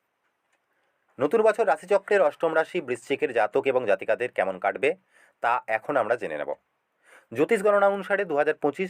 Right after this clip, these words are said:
বৃশ্চিক রাশির জাতক ও জাতিকাদের জীবনে বেশ কিছু উল্লেখযোগ্য পরিবর্তন নিয়ে আসতে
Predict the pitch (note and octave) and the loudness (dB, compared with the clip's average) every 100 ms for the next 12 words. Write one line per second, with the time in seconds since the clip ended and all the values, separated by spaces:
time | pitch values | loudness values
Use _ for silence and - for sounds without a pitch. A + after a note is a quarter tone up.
0 | - A#2+ - C3+ C3+ C#3+ A#2+ G#2 B2+ A#2 | -6 -8 -4 0 0 -2 -2 -2 -2 -2
1 | A2 G#2+ G#2+ G#2+ F#2+ G#2 G#2+ F#2 F#2 F#3 | -2 0 -2 -2 -4 -2 -2 -4 -2 -2
2 | F#3+ - F#3 E3+ B2+ G#2+ G2 F#2 F#2 - | -2 -6 -8 -4 -2 -2 -2 -6 -6 -6
3 | F2+ E2+ - A#2+ E2 D#2 - | -4 -4 -2 -4 -2 -6 -8